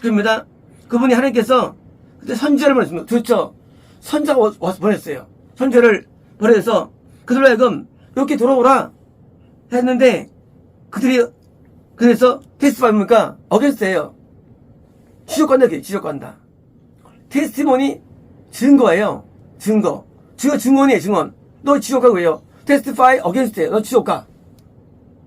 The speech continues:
누구한테? 요하스한테. 누구한테? 너와 함께하는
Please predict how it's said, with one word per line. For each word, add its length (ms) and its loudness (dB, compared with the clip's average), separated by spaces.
누구한테? 500 2
요하스한테. 600 2
누구한테? 500 -2
너와 140 0
함께하는 420 0